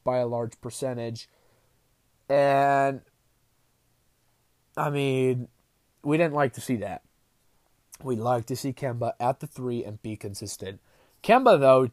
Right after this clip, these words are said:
did average nine point one threes per game. So it was definitely a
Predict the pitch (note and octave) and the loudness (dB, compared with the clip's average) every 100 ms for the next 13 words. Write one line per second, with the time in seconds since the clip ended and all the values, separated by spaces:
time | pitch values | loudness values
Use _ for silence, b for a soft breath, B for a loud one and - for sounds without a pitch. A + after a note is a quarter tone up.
0 | - A3+ A#3+ D#3 E3 D#3 C3+ B2+ C#3+ D3+ | 0 4 6 6 4 2 -2 -6 -8 -6
1 | C#3+ D3+ C#3+ C3 B2 A#2 - B2+ A#2+ A2+ | -6 -6 -4 -4 -6 -8 -6 -2 -2 -2
2 | - - F3+ C#3 B2+ A#2+ G2+ F2+ - _ | -8 -4 0 0 0 -4 -6 -14 -20 _
3 | _ _ - F3 E3 E3+ D#3+ D#3+ C3 - | _ _ 0 2 6 6 6 2 0 -10
4 | _ G3 G3+ F#3 F#3 F3 E3 D#3+ D#3 D3 | _ 6 6 6 0 0 2 4 4 2
5 | C#3+ - _ _ _ _ _ D3+ | -2 -6 _ _ _ _ _ 0